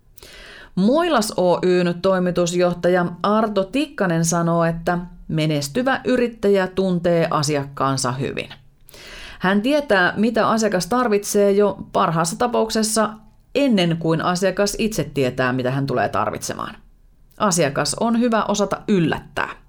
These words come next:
Seuraava askel on saada henkilökunta tekemään parhaansa asiakkaan eteen. On tärkeää pohtia, miten työntekijät saa innostumaan ja tekemään työnsä tänään paremmin kuin eilen.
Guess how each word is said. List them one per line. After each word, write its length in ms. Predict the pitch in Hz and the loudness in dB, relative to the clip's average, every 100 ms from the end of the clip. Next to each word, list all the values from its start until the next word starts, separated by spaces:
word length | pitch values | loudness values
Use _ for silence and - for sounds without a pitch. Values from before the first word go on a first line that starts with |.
| - - _ - - - - - - - | -20 -20 _ -20 -20 -20 -20 -18 -18 -8
Seuraava 500 | - 226 269 254 233 | 2 4 4 2 2
askel 260 | 220 220 220 | 0 0 2
on 120 | 214 | 2
saada 280 | 220 208 208 | 2 2 2
henkilökunta 800 | 262 294 247 180 165 165 165 156 | 2 2 2 2 2 0 2 2
tekemään 640 | 170 165 175 170 170 165 | 2 2 2 2 2 0
parhaansa 640 | 175 196 190 180 175 185 170 - | 2 2 2 2 2 0 -2 -2
asiakkaan 640 | 180 175 165 165 160 151 | 0 0 -2 -2 -4 -2
eteen. 400 | 131 110 90 - - - - - - - - - | -4 -4 -4 -4 -8 -16 -20 -20 -20 -20 -18 -4
On 220 | 180 185 | 0 2
tärkeää 460 | 214 262 262 196 185 | 2 2 4 2 4
pohtia, 580 | 214 226 214 180 165 165 | 2 2 2 2 2 0
miten 460 | 190 240 269 233 175 | 0 2 2 0 0
työntekijät 680 | 226 233 190 165 165 160 | 0 2 2 0 0 -2
saa 220 | 160 165 - | 0 0 2
innostumaan 640 | 220 214 214 - 165 170 170 | 2 2 0 0 2 4 2
ja 100 | 165 | 2
tekemään 540 | 214 214 165 156 165 | 0 2 2 2 0
työnsä 400 | 214 202 180 165 170 | 2 2 2 -2 0
tänään 500 | 220 185 165 165 170 | 0 2 2 0 2
paremmin 460 | 240 226 208 208 | 2 2 2 0
kuin 220 | 220 254 - | 0 -2 0
eilen. 380 | 143 131 98 | 0 0 -2